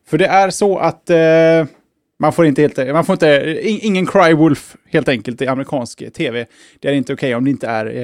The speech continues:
eh, på riktigt. För det här är alltså amerikanska, eh, Emergency Alert Systems signal. Det är två stycken toner på två olika hertz som spelar och, eh, o-, oerhört enerverande ljud. Men i U S A är det lika, eh, rotat som våra larmtutor här i Sverige,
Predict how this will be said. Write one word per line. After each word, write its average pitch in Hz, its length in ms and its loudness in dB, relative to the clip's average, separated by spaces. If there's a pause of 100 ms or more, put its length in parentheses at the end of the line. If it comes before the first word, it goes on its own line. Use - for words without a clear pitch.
(120)
eh, 117 60 -8 (880)
på - 100 -2
riktigt. 185 300 -2
För 147 100 -4
det 170 60 4
här 254 200 2
är 165 200 2
alltså 147 220 0
amerikanska, 151 720 -2 (380)
eh, 139 180 -8
Emergency 175 580 -4
Alert 160 300 -4
Systems - 680 -8
signal. 165 480 -4
Det 120 80 -4
är 127 40 -4
två 156 280 -6
stycken 131 400 -8
toner 120 360 -4
på 135 360 -8
två 151 140 -8
olika 123 180 -8
hertz 123 380 -8
som 127 200 -10
spelar 113 380 -4
och, 123 200 -10
eh, 127 140 -2
o-, 151 360 -2
oerhört 226 320 2
enerverande 170 560 -2
ljud. 113 120 -4
Men 170 200 0 (320)
i 175 100 -6
U 208 60 0
S - 120 -6
A 220 180 2
är 196 60 -4
det 180 100 -4
lika, 156 480 -4
eh, 185 300 -8
rotat 151 380 -6
som 139 260 -4
våra 131 240 -2
larmtutor 127 680 -4
här 120 340 -4
i 120 220 -12
Sverige, 127 380 -6